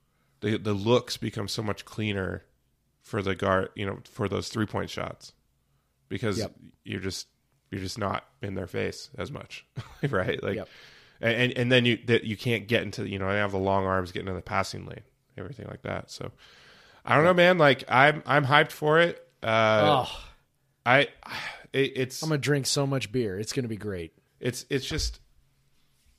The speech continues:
Speaker 1: yeah, thirty percent out of, you know, three times out of ten,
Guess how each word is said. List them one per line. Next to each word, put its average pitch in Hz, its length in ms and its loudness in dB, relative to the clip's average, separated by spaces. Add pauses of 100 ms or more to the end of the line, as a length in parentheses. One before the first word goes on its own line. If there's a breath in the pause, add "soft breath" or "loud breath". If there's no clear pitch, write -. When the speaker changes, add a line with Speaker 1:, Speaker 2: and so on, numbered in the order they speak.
(540)
Speaker 1:
yeah, 139 320 4
thirty 156 520 2
percent 147 420 -2
out 151 160 4
of, 139 160 -4
you 127 80 -4
know, 151 140 -2
three 143 260 -2
times 156 320 2
out 165 140 6
of 143 80 2
ten, 180 420 4